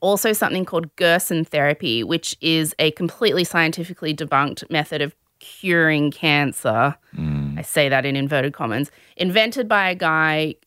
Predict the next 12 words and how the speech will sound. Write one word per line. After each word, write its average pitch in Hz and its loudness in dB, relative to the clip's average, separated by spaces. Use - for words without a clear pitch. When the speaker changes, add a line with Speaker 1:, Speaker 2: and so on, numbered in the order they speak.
Speaker 1:
and 165 0
it - -4
basically 175 -2
involves 156 0
drinking 165 -4
hourly 160 2
juices 147 -6
and 151 -4
giving 143 -4
yourself 131 -4
coffee - -8
enemas. 67 -8